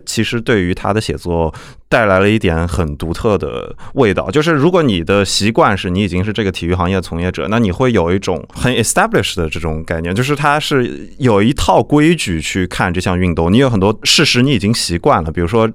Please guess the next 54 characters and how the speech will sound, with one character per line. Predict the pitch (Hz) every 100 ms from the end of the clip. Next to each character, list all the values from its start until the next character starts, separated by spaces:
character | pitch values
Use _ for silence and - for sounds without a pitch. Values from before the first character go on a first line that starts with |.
| -
关 | 160
于 | 143
这 | 120
项 | 127
运 | 127
动 | 107 92
的 |
规 | 90 107
则， | 113 87
然 | 76 92
后 |
它 | 107 - 117 117
存 | - 92 107
在 | 143
的 | 117
越 | 123 107
久， | - 76 76 -
它 | -
好 | 127 90
像 | 95
就 | 98 104 87
必 | 76 120
须 | 95 123 131
是 | - 101 82 82
这 | -
项 | 104 104
运 | 107
动 | 98
的 | 92
传 | 85 87
统 | 101 87
的 |
一 | 82
部 | 95 113
分。 | 87 90
但 | 147
是 |
华 | 139 139
莱 |
士 | 151 151
可 | -
以 | 147 113
把 | 92 -
自 | 90 135
己 | 95
抽 | - - 185
离 | 202 87
出 | - 95
来 | 85
去 | -
写 | 95 -
的 | 87
同 | 82 90 90
时， | 123 85